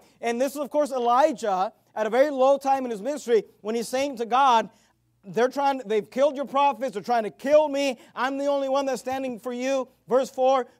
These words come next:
"But what saith the answer of God unto him? I have reserved to myself seven thousand men who have not bowed the knee to the image of Baal. Even so then, at this present time also." I want you to notice what Paul is saying.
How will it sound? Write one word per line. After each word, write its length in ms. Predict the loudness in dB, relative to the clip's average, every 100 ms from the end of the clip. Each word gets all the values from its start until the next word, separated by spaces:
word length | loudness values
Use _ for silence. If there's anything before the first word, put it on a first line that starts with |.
| -4
"But 120 | -2
what 240 | 2 0
saith 280 | 2 2 2
the 120 | -2
answer 260 | -4 -4 -6
of 100 | -4
God 220 | 0 2
unto 160 | 0 -2
him? 300 | 0 0 -2 _ _
I 180 | 2 4
have 120 | 4
reserved 440 | 2 0 0 -2 -2
to 80 |
myself 560 | -4 -4 0 2 2 0 _
seven 460 | _ 2 4 2 -4
thousand 540 | 0 2 4 2 -2
men 300 | -2 -2 -2 -8 _
who 80 | -8
have 80 | -2
not 260 | 0 0
bowed 340 | 4 4 4 0
the 60 |
knee 380 | -4 -2 -2 -4 _
to 100 | -8
the 100 | -6
image 380 | -4 -2 0 -2
of 160 | -4 -4
Baal. 420 | -2 0 0 -4 _ -8
Even 320 | -6 -4 -6
so 340 | -6 -4 -2 0
then, 300 | 0 -2 -6 _
at 220 | -6 -4 2
this 280 | 2 2
present 460 | -2 -2 -2 -2 -6
time 300 | -2 -2 0
also." 320 | 0 0 0
I 80 | -6
want 220 | -6 -6
you 80 | -6
to 40 | -2
notice 300 | 0 0 -4
what 120 | -6
Paul 240 | -2 0
is 80 | 0
saying. 200 | -2 -4